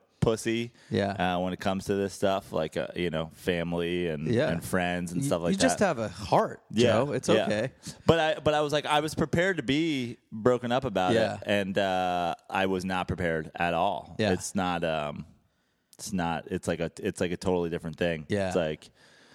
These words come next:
Speaker 1: I had a dog growing up. He passed away, you know, I,
Speaker 2: Right.
Speaker 1: we got him when I was, like, twelve, and he passed away when I was, like, twenty-five, but it was, like, a family dog. And
Speaker 2: It's
Speaker 1: this
Speaker 2: a
Speaker 1: was
Speaker 2: family dog. You can share the grief,
Speaker 1: Yeah.
Speaker 2: you know? Like, that's the thing with,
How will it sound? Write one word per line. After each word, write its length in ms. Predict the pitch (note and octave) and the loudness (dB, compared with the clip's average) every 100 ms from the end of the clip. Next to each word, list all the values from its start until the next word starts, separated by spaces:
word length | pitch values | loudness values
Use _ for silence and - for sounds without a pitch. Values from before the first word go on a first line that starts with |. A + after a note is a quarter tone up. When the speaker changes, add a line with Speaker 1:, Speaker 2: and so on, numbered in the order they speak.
| - | 0
Speaker 1:
I 100 | G#2 | 2
had 180 | B2 A#2+ | 2 0
a 60 | G#2 | 2
dog 340 | G#2+ A2 G#2+ | 2 2 0
growing 280 | A2 A2 G#2+ | -2 0 0
up. 320 | G#2+ G#2+ - - - - | 0 0 -2 -14 -14 -2
He 140 | G#2 | 0
passed 340 | G#2 G2+ G2 | 2 0 0
away, 460 | G#2+ G#2 G2+ G2 G2+ | 0 2 2 0 0
you 80 | G2 | -2
know, 380 | F#2 F#2+ F#2+ - | 0 0 0 -2
I, 140 | F#2 A2 | 0 2
Speaker 2:
Right. 220 | A2 G2 | 2 0
Speaker 1:
we 80 | G2 | 0
got 180 | G2 | 0
him 80 | F#2+ | 0
when 260 | G2 F#2+ F#2+ | -2 -2 -2
I 120 | F2 F#2 | 0 0
was, 100 | G2 | 0
like, 140 | F#2+ | -2
twelve, 440 | - G2+ G2 F#2+ | 0 2 2 0
and 80 | G2+ | -2
he 60 | G2 | -2
passed 260 | G2+ F#2 | -2 -2
away 140 | G2+ G2 | -2 -2
when 120 | G2 | 0
I 60 | G2 | -2
was, 80 | |
like, 140 | G2 - | -2 -4
twenty-five, 720 | - G#2 G2 F#2+ F2 F#2 F#2 | -2 -2 0 0 0 0 0
but 80 | G2 | -2
it 20 | |
was, 80 | G2 | -2
like, 120 | G2+ | -4
a 40 | |
family 380 | - A2+ G2+ F#2+ | 0 0 0 0
dog. 400 | G2+ G2+ F2+ E2+ | 0 2 2 -2
And 100 | F2 | -2
Speaker 2:
It's 100 | G2+ | 0
Speaker 1:
this 60 | D3+ | 2
Speaker 2:
a 40 | |
Speaker 1:
was 60 | F2+ | 2
Speaker 2:
family 260 | E3 D3+ B2 | 0 0 0
dog. 280 | B2+ B2 A#2 | 0 0 -4
You 80 | |
can 160 | G#2+ G#2+ | -6 -4
share 580 | - - G#2 G#2+ G#2+ G2 | -4 -2 0 0 -2 -4
the 140 | F#2+ | -6
grief, 400 | F2 F2+ G2 G#2 | -6 -4 -2 2
Speaker 1:
Yeah. 260 | G#2 F#2 D#2 | 2 2 -2
Speaker 2:
you 120 | G2 | -4
know? 280 | F#2+ F#2 G2 - | -2 -4 -6 -4
Like, 260 | F#2 G2 | -4 0
that's 220 | B2+ B2+ - | -2 -2 -4
the 120 | A2 | -4
thing 280 | G#2+ G#2 G#2 | -2 -2 -2
with, 200 | F#2+ | -4